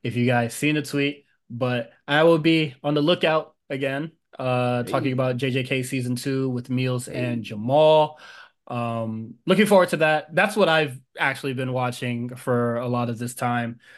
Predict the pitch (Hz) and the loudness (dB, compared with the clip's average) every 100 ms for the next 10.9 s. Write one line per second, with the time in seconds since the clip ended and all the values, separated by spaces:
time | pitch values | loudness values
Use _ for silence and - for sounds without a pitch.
0 | - _ 120 120 113 117 117 135 117 117 | -20 _ -6 -4 -6 -8 -6 -4 -4 -6
1 | 127 120 117 - 120 120 113 - - - | -4 -4 -4 -4 0 -2 -4 -10 -14 -6
2 | 120 117 113 - 117 117 113 - _ _ | -4 -6 -10 -6 -6 -4 -8 -14 _ _
3 | _ _ _ _ _ _ _ 147 120 123 | _ _ _ _ _ _ _ -8 -2 -2
4 | 120 120 120 117 127 123 120 - - 185 | 0 -2 -2 -4 -4 -4 -4 -6 0 2
5 | 170 170 156 151 131 - 143 135 147 135 | 4 2 0 -2 -6 -4 -4 0 -2 0
6 | 135 135 131 135 131 127 127 143 127 127 | 0 0 -2 -4 -2 -2 -4 -2 -2 -2
7 | 120 123 123 127 123 123 123 123 - - | -4 -6 -4 -6 -2 -2 0 -2 -8 -14
8 | - - - 123 127 120 120 135 127 127 | -16 -10 -4 0 0 -2 -2 -2 0 2
9 | 120 120 123 180 120 135 131 123 131 - | 0 -2 -6 -12 -4 0 2 2 0 -2
10 | 120 127 123 120 120 - - 120 - | -4 -4 -4 -4 -6 -8 -6 -6 -8